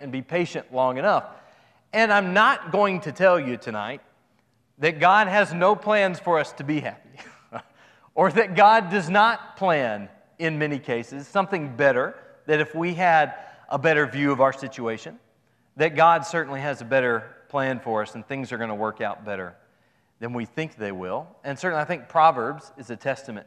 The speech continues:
to that, right? It tells you that righteous living is going to result in some good things in the here and now. That's the general rule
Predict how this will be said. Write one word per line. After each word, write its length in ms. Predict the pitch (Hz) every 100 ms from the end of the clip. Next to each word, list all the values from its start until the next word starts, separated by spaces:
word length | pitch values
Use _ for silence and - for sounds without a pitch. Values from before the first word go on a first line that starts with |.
| _
to 80 | 113
that, 220 | 101 95
right? 220 | 98 131 -
It 60 | -
tells 200 | 143 120
you 80 | 123
that 200 | 123 110
righteous 460 | 113 131 143 -
living 340 | 107 107 151 196 _ _ _ _
is 160 | 117
going 280 | 123 143 147
to 120 | -
result 520 | 127 120 131 147 160 135
in 60 |
some 180 | - 120
good 260 | 110 135 -
things 300 | 127 120 110
in 100 | 110
the 80 |
here 220 | 101 104 101
and 120 | 98
now. 260 | 85 69 _ _
That's 160 | 104 -
the 120 | 120
general 520 | 95 113 131 120 113
rule 460 | 104 110 95 104